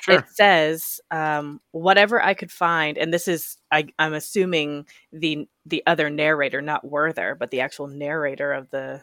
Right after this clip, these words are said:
Speaker 2: the story, "Whatever I could find concerning the story of poor Werther, I have collected and present it to you herewith in the belief that you will thank me for it, da, da, da, da, da, da, da."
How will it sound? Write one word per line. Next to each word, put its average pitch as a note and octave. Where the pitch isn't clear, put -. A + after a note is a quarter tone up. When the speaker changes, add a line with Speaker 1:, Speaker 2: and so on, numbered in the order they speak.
Speaker 2:
the D#3
story, D3+
"Whatever E3+
I G3+
could F#3+
find E3+
concerning E3
the D3+
story F3
of C#3
poor D3
Werther, C#3
I B2+
have D3+
collected D#3
and D3+
present D3
it D#3+
to D3
you C#3+
herewith C#3+
in D3+
the C#3+
belief C#3
that -
you C#3+
will C#3+
thank C#3+
me C#3+
for C#3
it, -
da, D#3
da, D3+
da, D3
da, C#3
da, B2+
da, B2
da." C3+